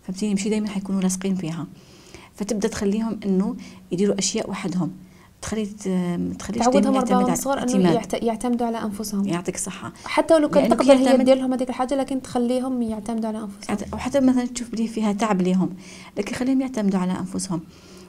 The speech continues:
Speaker 1: لأنه علاش حيولي معتمد عليك ومعك، آه، كما يقولوا مش حتخرجي إنسان،
Speaker 2: مهم.
Speaker 1: آه، اعتم-، معتمد تماما عليك.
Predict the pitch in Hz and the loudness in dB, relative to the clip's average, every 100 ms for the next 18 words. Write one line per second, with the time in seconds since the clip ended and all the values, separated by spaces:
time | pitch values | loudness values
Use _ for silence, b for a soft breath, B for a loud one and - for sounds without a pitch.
0 | - - 226 226 254 254 208 202 202 202 | -4 -2 0 -2 -4 -2 0 2 2 0
1 | 220 208 175 196 269 - B B B B | -4 -2 -2 0 -2 -4 B B B B
2 | 190 202 233 190 208 196 190 180 175 - | -4 -2 -4 -6 -2 0 0 0 -4 -8
3 | - - - - - b b b b b | -10 -14 -18 -20 -20 b b b b b
4 | - - - 147 - 208 214 226 233 233 | -20 -20 -18 -14 -8 -8 -4 -2 -2 -4
5 | - - 208 196 196 196 233 247 233 202 | -6 -4 -4 -2 0 0 0 0 2 2
6 | 196 190 B B - - 233 208 - 104 | 0 -2 B B -18 -10 -2 -2 0 -2
7 | 180 226 208 175 165 190 190 226 220 240 | -2 -2 2 0 0 -2 -2 -2 -2 -2
8 | 220 170 156 - | -2 -2 -2 -4